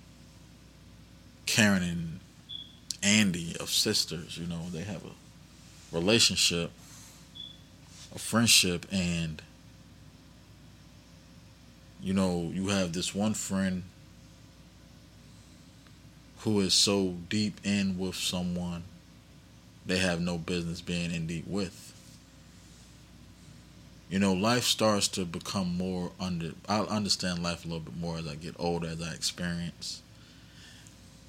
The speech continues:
and understand why scripture's scripture. Now, again,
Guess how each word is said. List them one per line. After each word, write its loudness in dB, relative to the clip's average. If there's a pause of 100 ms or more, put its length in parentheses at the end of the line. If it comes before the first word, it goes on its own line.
(120)
and 0 (100)
understand 0
why -4
scripture's -4
scripture. -2
Now, -4 (440)
again, 2